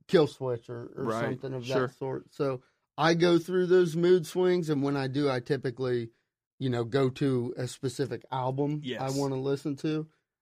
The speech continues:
Speaker 1: Um, well, I do also have certain playlists, um, that I can switch back and forth between as well. But, um, no, I think, I think that's something that the listeners and,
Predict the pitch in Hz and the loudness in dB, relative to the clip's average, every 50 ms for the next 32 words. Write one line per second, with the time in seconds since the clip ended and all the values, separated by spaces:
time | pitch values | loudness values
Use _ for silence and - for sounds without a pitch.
0 | _ _ _ 123 123 123 120 117 110 110 117 123 - _ 156 156 - - 160 151 | _ _ _ -4 -4 -2 -2 -2 -4 -4 -6 -10 -6 _ 0 0 0 2 0 0
1 | 151 139 170 165 151 143 135 135 - - 127 120 131 123 123 120 120 117 117 - | 2 4 4 4 4 4 2 0 -2 -2 -4 -2 -2 -4 -4 -4 -6 -8 -10 -16
2 | _ _ _ _ _ - - 156 139 - - 120 117 127 127 127 117 117 127 123 | _ _ _ _ _ -8 -4 -4 -4 -4 -4 -8 -8 -6 -4 -4 -4 -4 -8 -8
3 | 117 - - _ _ _ _ 117 120 117 - - _ - 120 117 113 120 117 113 | -10 -12 -14 _ _ _ _ -12 -12 -12 -12 -14 _ -10 -8 -8 -6 -6 -8 -8
4 | 113 113 113 117 113 117 - _ _ _ _ - 131 123 113 - - 120 113 107 | -8 -10 -10 -10 -12 -14 -16 _ _ _ _ -8 -6 -6 -6 -8 -8 -8 -8 -8
5 | 107 107 107 - 117 117 110 - - 104 - - 113 113 117 117 113 107 107 110 | -10 -12 -12 -10 -10 -10 -10 -10 -14 -18 -14 -12 -10 -10 -8 -10 -10 -12 -10 -10
6 | 110 113 113 113 110 113 110 113 113 - _ _ _ _ _ _ _ _ _ - | -8 -8 -6 -8 -8 -8 -8 -8 -10 -10 _ _ _ _ _ _ _ _ _ -8
7 | 120 123 123 113 113 113 110 107 104 104 - _ _ _ _ _ _ _ _ _ | -6 -4 -4 -4 -4 -4 -6 -6 -8 -10 -14 _ _ _ _ _ _ _ _ _
8 | _ _ _ _ _ _ - 143 143 143 139 143 147 147 - 156 147 123 - - | _ _ _ _ _ _ 0 2 2 2 2 0 0 0 0 -2 -2 -2 -4 -8
9 | - 135 131 135 147 135 131 - 131 123 117 - - 135 123 113 - 120 117 113 | -8 -8 -6 -6 -6 -8 -6 -4 -6 -6 -6 -6 -6 -6 -6 -6 -6 -8 -6 -6
10 | 113 110 - 117 117 120 127 127 - 135 127 123 123 120 120 120 113 107 107 - | -8 -8 -8 -6 -4 -4 -4 -4 -4 -6 -4 -4 -4 -6 -6 -8 -8 -8 -8 -10